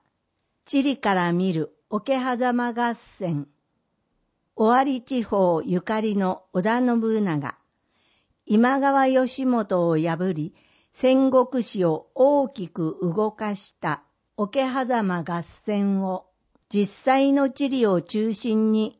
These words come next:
考えます。十二月十三日土曜、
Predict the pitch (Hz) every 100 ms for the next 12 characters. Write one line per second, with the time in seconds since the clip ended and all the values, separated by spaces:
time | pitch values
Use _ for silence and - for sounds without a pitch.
0 | - 185 190 185 170 170 160 160 165 _
1 | _ _ _ _ _ _ _ _ _ -
2 | 240 262 277 277 277 240 214 180 165 208
3 | 233 226 240 233 202 165 151 156 147 175
4 | 175 180 175 -